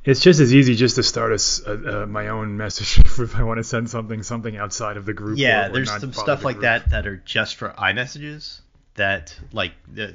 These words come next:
Speaker 2: message threads and stuff, which don't work in regular S M S texts. And I don't use messages the way I think fifteen-year-olds do.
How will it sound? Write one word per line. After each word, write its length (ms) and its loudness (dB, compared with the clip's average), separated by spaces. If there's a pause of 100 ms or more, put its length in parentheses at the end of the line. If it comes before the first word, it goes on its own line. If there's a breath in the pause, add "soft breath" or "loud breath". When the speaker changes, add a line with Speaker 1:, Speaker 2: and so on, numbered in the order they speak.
(100)
Speaker 2:
message 340 -10
threads 360 -6
and 120 -18
stuff, 300 -10 (400)
which 400 -16
don't 220 -14
work 260 -10
in 80 -14
regular 340 -14
S 220 -12
M 80 -14
S 160 -16
texts. 560 -16
And 240 -10 (1000 loud breath)
I 140 -8
don't 220 -8
use 720 -8
messages 580 -8
the 120 -12
way 180 -10
I 80 -10
think 420 -8 (500)
fifteen-year-olds 760 -10
do. 220 -20